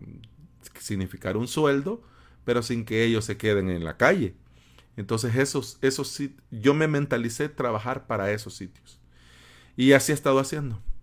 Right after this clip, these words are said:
Así he estado haciendo y ya tengo varios sitios, un montón desarrollados, implementados.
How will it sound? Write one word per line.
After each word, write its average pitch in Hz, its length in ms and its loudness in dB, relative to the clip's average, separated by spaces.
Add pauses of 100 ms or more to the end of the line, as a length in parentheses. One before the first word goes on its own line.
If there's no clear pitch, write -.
(280)
Así 104 180 -10
he 104 40 -4
estado 110 220 -4
haciendo 127 520 -2
y 104 100 -2
ya 92 180 -2
tengo 92 360 -4
varios 87 320 -4
sitios, 92 520 -12 (140)
un 110 120 -16
montón 95 300 -6
desarrollados, 117 760 0
implementados. 117 920 -4